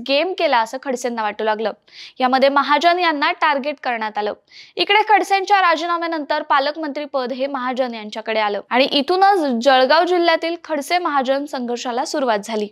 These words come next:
जिल्ह्याचं पालकमंत्री पद महाजन यांना मिळाल्यामुळं त्यांची ताकद दिवसेंदिवस वाढत गेली. त्यांनी स्थानिक स्वराज्य संस्थांवर वर्चस्व मिळवलं,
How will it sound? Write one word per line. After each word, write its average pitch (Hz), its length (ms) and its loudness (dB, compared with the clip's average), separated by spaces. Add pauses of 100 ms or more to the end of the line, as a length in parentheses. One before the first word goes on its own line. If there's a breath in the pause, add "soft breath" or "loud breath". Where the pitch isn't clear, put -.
(100)
जिल्ह्याचं 403 400 6
पालकमंत्री 381 640 4
पद 339 260 4
महाजन 320 460 4
यांना 294 260 2
मिळाल्यामुळं 262 680 2
त्यांची 240 320 -8
ताकद 277 420 -2
दिवसेंदिवस 247 720 -4
वाढत 214 300 -4
गेली. 220 200 -4 (340)
त्यांनी 226 260 -4
स्थानिक 254 460 0
स्वराज्य 285 440 2
संस्थांवर 320 640 0
वर्चस्व 320 580 0
मिळवलं, 277 400 0